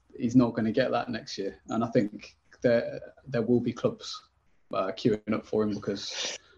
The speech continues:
the money, the money should be decent for, for a team that wants him. For his age, his profile, and what he's done,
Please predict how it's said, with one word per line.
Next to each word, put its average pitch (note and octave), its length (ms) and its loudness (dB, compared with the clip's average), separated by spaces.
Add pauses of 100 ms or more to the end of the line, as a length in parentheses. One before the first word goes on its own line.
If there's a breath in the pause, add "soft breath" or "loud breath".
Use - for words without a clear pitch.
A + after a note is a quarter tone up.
(120)
the A2 40 0
money, C3+ 520 12 (240)
the C#3+ 80 6
money D3+ 260 12
should D3 300 0
be A#2+ 220 6 (200)
decent B2+ 460 2
for, - 240 -8
for G#2+ 120 -4
a G2+ 60 -4
team G#2+ 240 0
that G#2 80 0
wants A2 260 -2
him. F#2+ 120 -8
For A2 100 -4
his A2 100 0
age, B2 540 6
his - 100 -6
profile, A2 600 2
and A2+ 120 -2
what G#2+ 100 -2
he's A2+ 120 -6
done, G2+ 260 -4